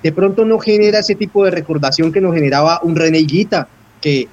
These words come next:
su personaje, la, la, la persona que era como tal, de hecho, superaba probablemente sus habilidades debajo de los tres palos. Un Miguel Calero, que, que en paz descanse, que era el showman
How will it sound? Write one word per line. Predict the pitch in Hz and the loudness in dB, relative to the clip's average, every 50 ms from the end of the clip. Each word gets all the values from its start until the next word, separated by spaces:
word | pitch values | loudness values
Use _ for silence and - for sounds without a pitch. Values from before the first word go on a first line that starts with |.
| - - - | -16 -16 -10
su | - - 180 147 | -6 -4 -4 -2
personaje, | - 175 156 156 - 165 147 143 156 185 226 220 233 240 233 226 | -2 -2 -2 0 -2 0 0 0 0 0 2 2 0 0 0 -2
la, | 160 147 127 123 | -2 -2 -2 -2
la, | 135 127 131 | -4 -2 -2
la | 131 131 - | -2 -4 -2
persona | - 135 135 127 - - 220 240 240 208 165 | -4 -6 -4 -2 0 0 2 0 0 -2 -2
que | - 160 151 160 | 0 0 2 2
era | 190 196 | 0 0
como | 196 190 156 143 | -2 -4 -6 -4
tal, | 151 156 165 180 | -2 -2 -2 0
de | 185 190 | 0 0
hecho, | 190 185 - 196 190 190 - - - - | 0 0 0 -2 -2 -2 -6 -14 -8 -4
superaba | - - 185 180 151 156 165 147 139 147 160 180 190 196 190 196 - _ _ _ _ | -2 0 0 0 0 0 0 0 2 2 2 2 2 0 -2 -4 -10 _ _ _ _
probablemente | - 170 160 151 156 160 170 185 190 185 165 175 190 | -2 0 0 2 2 2 0 0 0 0 -2 -2 -2
sus | - 180 - - | -2 -4 -4 -2
habilidades | 156 139 139 135 135 135 139 147 156 180 190 156 | -2 -2 0 0 0 0 0 0 0 0 0 0
debajo | 160 147 143 143 151 170 | 0 0 0 0 0 0
de | 175 156 | 0 0
los | 143 147 | -2 -4
tres | - 143 147 147 147 | -4 -4 -4 -4 -2
palos. | - 170 180 185 165 139 - - - - - - - | -2 -2 -2 -2 -2 -4 -6 -10 -18 -20 -20 -6 -4
Un | 170 170 170 | -2 0 0
Miguel | 175 175 151 175 165 151 | 0 2 2 0 0 0
Calero, | - 175 151 147 175 196 196 175 170 | -2 0 0 2 2 2 0 0 0
que, | 156 147 147 | -2 -2 -2
que | - - 127 | -2 -6 -6
en | |
paz | 127 - 151 151 | -4 -4 -4 -2
descanse, | 165 156 - - 175 180 185 180 - 180 | -2 -4 -4 -2 -2 -2 -2 -2 -2 -4
que | 147 - 143 139 | -2 -2 -2 0
era | 147 156 160 156 - | 2 2 0 0 -2
el | 139 131 - | -4 -4 -4
showman | - - 175 185 202 202 196 175 143 123 | -2 0 0 0 2 0 0 -2 -2 -4